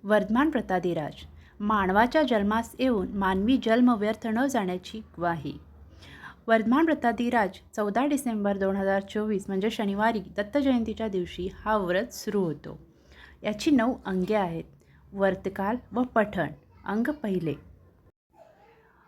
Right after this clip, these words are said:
मार्गशीर्ष महिन्याच्या पौर्णिमेस या व्रताचा आरंभ करावा. मार्गशीर्ष पौर्णिमा हा पहिला दिवस धरून एकंदर तीस दिवस या व्रताचा काळ आहे. बरोबर तिसाव्या दिवशी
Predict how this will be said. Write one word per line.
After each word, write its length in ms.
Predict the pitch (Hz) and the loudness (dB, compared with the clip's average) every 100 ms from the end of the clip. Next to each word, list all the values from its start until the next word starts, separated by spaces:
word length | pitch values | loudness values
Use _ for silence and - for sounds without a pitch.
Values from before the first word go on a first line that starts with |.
| - | -8
मार्गशीर्ष 520 | 226 214 202 - - 339 | 0 2 2 -2 -4 0
महिन्याच्या 420 | 277 269 254 269 | 2 2 0 0
पौर्णिमेस 640 | 220 208 240 226 165 - | 0 0 0 0 -2 -6
या 160 | 208 240 | -4 0
व्रताचा 420 | 254 247 185 240 | 0 -2 -4 -2
आरंभ 320 | 208 185 202 | 0 0 2
करावा. 460 | 226 208 165 156 151 - _ _ | 0 0 -4 -6 -10 -14 _ _
मार्गशीर्ष 480 | 202 196 190 - 247 | 2 2 2 -2 -6
पौर्णिमा 480 | - 214 233 240 175 165 - | -4 0 2 2 -2 -6 -10
हा 60 | |
पहिला 380 | 208 202 208 240 | -4 -2 2 2
दिवस 340 | 202 175 180 - | 0 -2 -4 -4
धरून 220 | 240 208 196 - | -4 -4 -6 -8
एकंदर 420 | 220 285 254 190 - - _ - | 2 4 4 2 -4 -18 _ -2
तीस 220 | 294 311 214 | -2 -2 -4
दिवस 400 | 190 190 202 - | 0 0 -2 -4
या 160 | 190 220 | -2 0
व्रताचा 440 | 202 175 165 233 | -2 -4 -2 -2
काळ 300 | 269 196 160 | -2 -2 0
आहे. 400 | 156 151 180 - _ _ - | -2 -4 -10 -14 _ _ 0
बरोबर 360 | 202 196 214 220 | 2 2 0 -4
तिसाव्या 380 | 202 190 190 202 | -4 -2 0 2
दिवशी 400 | 247 269 - | 2 0 -2